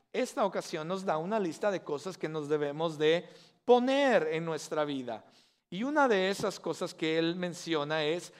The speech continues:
la tierna compasión. Dice, "Revístanse de tierna compasión".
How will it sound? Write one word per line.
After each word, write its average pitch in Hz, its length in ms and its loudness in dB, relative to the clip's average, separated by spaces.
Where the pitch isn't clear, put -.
la 156 340 2
tierna 226 600 0
compasión. 139 800 -6
Dice, 170 240 -2
"Revístanse 262 920 -2
de 175 160 -2
tierna 240 840 -4
compasión". 185 920 -8